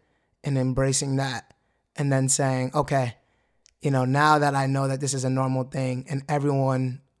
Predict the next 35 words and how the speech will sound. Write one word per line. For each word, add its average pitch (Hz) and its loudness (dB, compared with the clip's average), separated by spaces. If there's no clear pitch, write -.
would 139 -4
react 135 0
that 139 -2
way 147 -2
in 143 -4
this 139 0
scenario," 147 0
then 147 0
you 143 0
have 135 0
the 131 -4
choice 139 -4
to 139 -10
choose 135 -2
moving 139 0
forward, 135 2
how 147 2
are 147 4
you 147 2
going 139 -2
to 131 -2
react 131 -6
with 139 -2
that 135 -4
emotion? 139 -4
So - -2
even 170 6
me, 165 6
like, 131 -4
today, 147 2
I 143 4
was, 135 -4
I've 131 -4
been 139 0
nervous 143 0